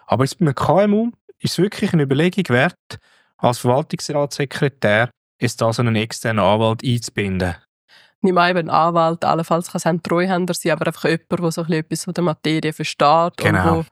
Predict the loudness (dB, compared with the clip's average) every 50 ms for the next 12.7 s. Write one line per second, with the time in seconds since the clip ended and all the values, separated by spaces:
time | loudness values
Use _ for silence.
0 | _ _ -20 -20 _ _ _ _ _ -2 0 0 2 2 0 -2 -2 -2 0 2
1 | 2 4 4 4 4 4 2 2 0 0 0 0 -2 0 2 2 2 2 0 -2
2 | -2 -2 0 0 2 0 0 0 -2 -2 -2 0 0 0 -2 -2 -2 -4 -4 -4
3 | -4 -6 -6 -6 -6 -8 -4 0 0 0 0 0 2 2 2 2 2 2 0 0
4 | 2 2 0 0 0 -4 _ -6 -2 -2 -2 -2 -2 -2 -2 -2 -2 _ -2 0
5 | 0 0 -2 -2 -4 -4 -4 -4 _ _ 0 0 2 2 0 0 -2 -2 -2 0
6 | 0 2 0 2 0 0 0 0 -2 -2 0 2 2 2 2 2 0 0 -2 -2
7 | -2 -2 -2 0 0 -2 -4 -4 -10 -12 -12 -6 -2 0 2 4 4 2 0 -2
8 | -6 -4 -2 0 0 0 0 0 0 -2 -2 0 0 -2 -2 -2 -4 -8 -6 -6
9 | -6 -6 -6 -6 -8 -10 -10 _ -20 -20 _ _ _ 0 2 4 4 2 2 2
10 | 0 0 0 2 2 0 2 2 2 2 4 2 2 0 -2 -4 -4 0 0 2
11 | 2 2 2 2 2 -2 -4 -6 _ _ _ _ 0 0 0 -2 -4 -4 -4 -4
12 | 0 0 0 0 0 -2 -2 -2 0 0 2 2 2 0